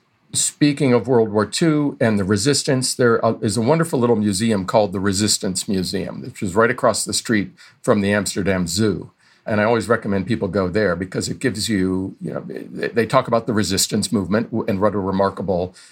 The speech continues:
thing it was, but also against, uh, about the failures of resistance. And it's a very manageable place to visit. You know, you go an hour, for an hour and you really, uh, get this sense of things.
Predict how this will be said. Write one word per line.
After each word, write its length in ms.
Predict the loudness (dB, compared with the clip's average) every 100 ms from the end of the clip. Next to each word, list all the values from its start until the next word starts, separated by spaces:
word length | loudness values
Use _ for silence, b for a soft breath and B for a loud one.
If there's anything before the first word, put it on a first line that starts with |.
| B
thing 140 | 2
it 160 | 2 2
was, 400 | 2 2 0 -4 2
but 100 | 4
also 400 | 4 2 2 2
against, 440 | 0 -2 -2 -2
uh, 100 | -2 0
about 240 | 2 2
the 60 | 2
failures 640 | 2 2 2 -4 -8 -12 -6
of 320 | -4 -4 -6
resistance. 720 | -6 -4 -6 -6 -8 -8 -8 B B B
And 100 | -2
it's 140 | 2
a 40 | 0
very 320 | 2 2 0
manageable 1000 | 0 0 0 0 -2 -4 -2 -2 -4 -6
place 220 | -4 -4
to 80 | -2
visit. 340 | -2 -2 -4 -8
You 100 | -8
know, 80 | -8
you 100 | -4
go 200 | -4 -2
an 80 | -2
hour, 420 | -2 -2 -4 -8 -12 -10
for 180 | -4
an 80 | -2
hour 220 | 0 0
and 100 | -2
you 80 | -4
really, 460 | -4 -4 -2 -4 -6
uh, 200 | -6 -6
get 220 | -4 -6
this 140 | -4 -4
sense 300 | -2 -4 -8
of 100 | -12
things. 440 | -14 -14 -20 -20